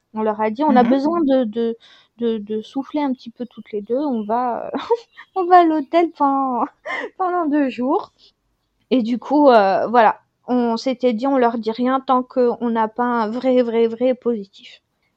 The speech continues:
Speaker 1: Et, euh,
Speaker 2: Ouais, ouais,
Speaker 1: et
Speaker 2: non, mais
Speaker 1: c'est ce qu'on a
Speaker 2: c'est
Speaker 1: fait,
Speaker 2: compréhensible.
Speaker 1: on leur a rien dit, et puis, euh, on a attendu, euh, je crois même plusieurs prises de sang, euh,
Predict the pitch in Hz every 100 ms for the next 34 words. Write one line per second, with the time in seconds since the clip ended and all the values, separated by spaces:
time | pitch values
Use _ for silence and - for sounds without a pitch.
0 | _ - 240 226 214 202 175 170 160 170
1 | 233 - 254 233 208 - 254 247 262 233
2 | 214 220 233 233 220 214 208 220 240 254
3 | 269 277 277 277 262 220 - - 220 220
4 | 208 196 226 _ _ _ _ _ 214 220
5 | 214 214 226 214 214 - 240 240 208 208
6 | 202 202 - - 233 220 240 254 - 247
7 | 233 240 - 254 226 233 226 - 254 262
8 | 247 214 202